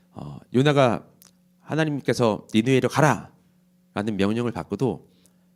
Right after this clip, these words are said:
가기 싫어했어요. 불순종한 거죠. 그 마음은 이해해요.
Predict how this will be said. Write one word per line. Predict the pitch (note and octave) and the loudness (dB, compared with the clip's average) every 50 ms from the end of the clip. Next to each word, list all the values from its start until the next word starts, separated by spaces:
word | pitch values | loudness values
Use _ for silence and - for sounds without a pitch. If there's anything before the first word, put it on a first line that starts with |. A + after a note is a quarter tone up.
| _ _ | _ _
가기 | - - G2 G#2 | -10 -8 -8 -6
싫어했어요. | - - F3+ G#3 G3+ F3 A#2+ - E2+ D#2+ D#2+ E2 - - _ _ G#2+ - | -4 -2 0 2 2 0 0 -2 -6 -10 -12 -14 -16 -20 _ _ -16 -6
불순종한 | - A#2 A#2 - D3 C3 - A2+ B2+ C#3 C#3 | -4 -4 -4 -4 -6 -6 -6 -6 -6 -6 -6
거죠. | B2+ G#2 - D#2+ - - _ _ _ _ _ - - | -6 -8 -8 -12 -16 -18 _ _ _ _ _ -6 -2
그 | - E3+ | 0 2
마음은 | C3+ B2+ A#2 C3 D3+ D#3+ A#2+ | 4 4 4 2 2 0 0
이해해요. | G#2 A#2 B2+ C3+ D#3+ F3+ D3+ F2+ D#2+ - | 2 4 4 4 4 2 0 0 -4 -8